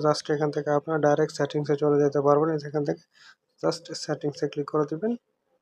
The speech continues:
ক্লিক করে দেওয়ার পর তারা এরকম একটি ইন্টারফেসে নিয়ে আসবে। এখান থেকে আপনারা একটু স্ক্রল করে নিচের দিকে আসবেন। নিচের দিকে আসার পর এখানে দেখতে পারেন যে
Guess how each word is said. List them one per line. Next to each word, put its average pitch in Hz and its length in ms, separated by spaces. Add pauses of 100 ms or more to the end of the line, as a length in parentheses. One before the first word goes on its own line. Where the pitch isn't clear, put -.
(1400)
ক্লিক 170 220
করে 196 160
দেওয়ার 196 180
পর 190 120
তারা 160 180
এরকম 170 320
একটি 165 180
ইন্টারফেসে 160 440
নিয়ে 151 140
আসবে। 165 200
এখান 160 200
থেকে 156 200
আপনারা 156 280
একটু 175 220
স্ক্রল 170 320
করে 160 160
নিচের 156 240
দিকে 143 220
আসবেন। 151 300
নিচের 160 240
দিকে 151 180
আসার 160 200
পর 160 140
এখানে 160 260
দেখতে - 240
পারেন 160 220
যে 165 80